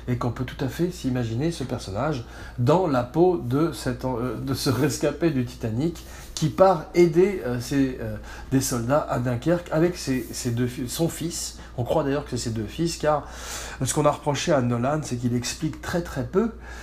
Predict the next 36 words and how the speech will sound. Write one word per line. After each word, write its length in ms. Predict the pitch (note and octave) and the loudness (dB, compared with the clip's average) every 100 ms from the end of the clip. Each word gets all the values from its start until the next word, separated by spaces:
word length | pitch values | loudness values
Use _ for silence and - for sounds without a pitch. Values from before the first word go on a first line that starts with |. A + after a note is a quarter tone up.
| - | -4
et 120 | B2+ C3+ | -2 0
que 120 | C3+ | 0
finalement, 640 | B2 B2+ B2 C3 E3 D#3+ | 0 -2 0 2 2 2
à 180 | - B2 | 0 -2
part, 360 | - D#3 C3 | 2 2 2
euh, 180 | A#2 A2+ A2+ B2+ | -2 -4 -6 -4
deux, 140 | D3 | -4
trois 280 | D#3 D3+ C#3 | -2 -4 -2
acteurs 300 | C3+ D#3+ D#3 | -2 -4 -6
qui 120 | - | -6
sont 220 | - G#2+ | -6 -4
blonds, 360 | A2+ A#2+ D3+ E3 - | -2 0 0 -4 -4
tout 120 | C#3 | -2
le 60 | |
monde 180 | D3+ D#3 | -2 -4
se 100 | - | -6
ressemble, 480 | - - A2+ D3 C3+ | -6 -4 -4 -4 -6
tous 140 | B2 | -6
ces 160 | A#2+ A#2+ | -4 -2
jeunes 420 | A2 G#2+ C3 C#3 | -2 -2 -2 0
acteurs 320 | B2 - B2+ | -2 -2 -4
anglais 300 | A#2 A#2 B2 | -2 -2 -2
bruns 400 | A#2 G#2+ A#2+ C#3 - - - - - | -2 -4 -4 -4 -6 -14 -16 -16 -8
sur 140 | - | -2
la 120 | B2 A2+ | 0 0
plage 340 | C#3 C#3+ B2 | 0 0 0
ont 100 | A#2 | -2
un 60 | A2+ | -2
peu 160 | A#2+ | -4
tous 240 | A#2 C#3+ B2+ | -6 -6 -4
la 60 | |
même 160 | A2 A2 | -4 -4
tête, 220 | D3+ D3 | -4 -4
et 60 | A#2+ | -6
c'est 180 | A2+ | -4
difficile 600 | A#2 A#2 G#2 - D#3+ E3+ | -4 -4 -6 -2 0 0